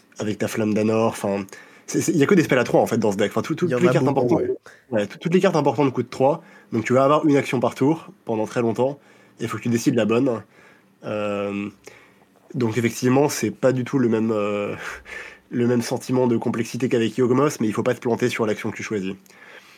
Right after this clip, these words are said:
Speaker 2: C'est ça. Tes erreurs vont coûter
Speaker 1: Ouais.
Speaker 2: beaucoup plus cher, et souvent, bah, justement, les erreurs dans Yogg, quand c'est pas des erreurs, euh, grosses, elles sont pas très graves.
Speaker 1: Non, non. Tu peux souvent revenir d'un mauvais séquençage, euh.
Speaker 2: Ouais. Moi, il y a un truc, je me souviens,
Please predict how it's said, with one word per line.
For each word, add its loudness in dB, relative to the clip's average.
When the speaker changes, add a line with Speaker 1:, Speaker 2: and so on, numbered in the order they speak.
Speaker 2:
C'est -16
ça. -14
Tes -2
erreurs 4
vont -4
coûter 0
Speaker 1:
Ouais. 0
Speaker 2:
beaucoup -4
plus -8
cher, 0
et -2
souvent, 0
bah, -2
justement, -4
les -4
erreurs 0
dans -2
Yogg, 0
quand -10
c'est -4
pas 4
des -2
erreurs, 2
euh, -2
grosses, -2
elles -12
sont -10
pas -2
très -8
graves. -10
Speaker 1:
Non, -2
non. -6
Tu -20
peux -2
souvent 2
revenir 0
d'un -4
mauvais -8
séquençage, -10
euh. -12
Speaker 2:
Ouais. -10
Moi, 4
il 4
y 4
a 0
un 0
truc, -4
je -6
me -4
souviens, -2